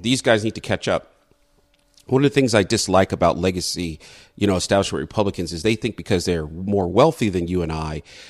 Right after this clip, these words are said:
eh, that, and m-, many of them went to a better education than you and I, they lead us. Like, they're our leaders. Like, they are somehow appointed by their wealth to be the ones who determine the focus of the United States. But guess what?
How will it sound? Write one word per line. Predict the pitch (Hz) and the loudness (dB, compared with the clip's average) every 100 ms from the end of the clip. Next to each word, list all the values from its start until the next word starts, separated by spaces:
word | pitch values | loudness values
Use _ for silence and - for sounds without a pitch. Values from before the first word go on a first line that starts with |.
| _ - | _ -4
eh, | 92 - - | -2 -4 -10
that, | 87 98 92 - | -2 2 2 2
and | 147 147 | -2 0
m-, | 156 180 165 | 2 4 6
many | 202 | 6
of | 160 | 6
them | 113 | 4
went | 104 - | 2 2
to | |
a | 98 | 4
better | 90 90 | 4 4
education | 87 - 165 - | 2 2 2 2
than | 101 | 0
you | 87 | 2
and | 85 | 0
I, | 82 - - | -2 -4 0
they | 117 107 | 2 4
lead | 101 104 127 147 | 2 0 2 2
us. | 73 - - - _ | 0 -2 -6 -6 _
Like, | - 98 95 90 | -2 0 0 2
they're | 117 117 - | 4 4 4
our | 95 87 80 - | 2 0 -2 -6
leaders. | 98 107 131 147 - - - | -4 -2 0 -2 -4 -6 -2
Like, | 95 - | 0 2
they | 107 104 | 0 2
are | 92 90 87 - - _ | 2 0 0 -8 -20 _
somehow | - 110 104 90 - | -4 -2 0 0 -2
appointed | - - 123 120 - - | -6 -2 0 0 -4 0
by | 101 | 2
their | 87 85 | 2 0
wealth | 85 107 95 - - | 2 4 2 -2 -8
to | - | -6
be | 85 95 82 _ | -4 -8 -14 _
the | 104 | -4
ones | 95 101 95 | 0 0 -2
who | 90 | -6
determine | 87 - - 127 107 90 87 - - | -10 -6 0 2 2 0 -4 -14 -4
the | 95 | -4
focus | - 107 - 90 | 0 -2 -2 -6
of | |
the | 90 | -2
United | 90 85 | -2 -2
States. | - 110 - | -2 -2 -4
But | 87 | -4
guess | - 107 | -4 -2
what? | - 151 | -2 -2